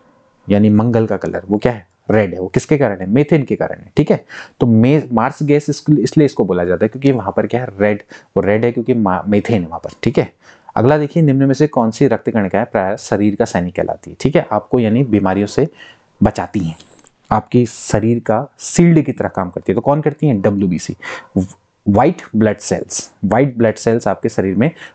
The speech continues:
प्रतिरोधक क्षमता बढ़ाती हैं, तो इसलिए इसको शरीर का सैनिक बोला जाता है, ठीक है। अगला देखो,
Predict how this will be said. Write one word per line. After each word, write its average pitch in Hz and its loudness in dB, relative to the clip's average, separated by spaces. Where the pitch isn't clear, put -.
प्रतिरोधक 156 2
क्षमता 113 0
बढ़ाती 101 -2
हैं, 143 2
तो 151 2
इसलिए 127 2
इसको 120 -2
शरीर 113 0
का 127 -4
सैनिक 104 -2
बोला 92 2
जाता 85 0
है, - -4
ठीक 131 0
है। 131 -2
अगला 120 0
देखो, 123 -2